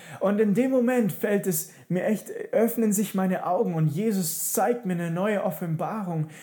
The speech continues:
über seine D N A, über das, wie er tickt, wie er drauf ist. Und ich lese diesen Vers und denke, "Wow, Gott, so bist du. Puh, abgefahren, super."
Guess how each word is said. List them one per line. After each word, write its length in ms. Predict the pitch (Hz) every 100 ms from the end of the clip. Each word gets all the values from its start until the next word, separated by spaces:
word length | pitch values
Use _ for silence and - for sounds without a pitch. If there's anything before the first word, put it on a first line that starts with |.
| -
über 260 | - 202 196
seine 340 | - 196 196
D 180 | 156 190
N 100 | 175
A, 220 | 165 202
über 160 | 180 175
das, 300 | 202 196 180
wie 120 | 185
er 160 | 170 160
tickt, 300 | 240 - 190
wie 120 | 180
er 160 | 180
drauf 400 | 165 160 147 156 - 139
ist. 280 | - - _ - - - -
Und 160 | - 190
ich 140 | 165
lese 320 | 185 233 233 208
diesen 180 | 175
Vers 380 | 160 196 190 160
und 120 | 175
denke, 140 | 175 170 -
"Wow, 420 | 277 240 240 160
Gott, 280 | 247 226 202
so 220 | - 202
bist 440 | 185 277 196 - -
du. 200 | 151 - -
Puh, 480 | 254 233 196 160 147 - - - -
abgefahren, 800 | - 247 247 - 160 - 143 151
super." 640 | 156 - 233 214 - -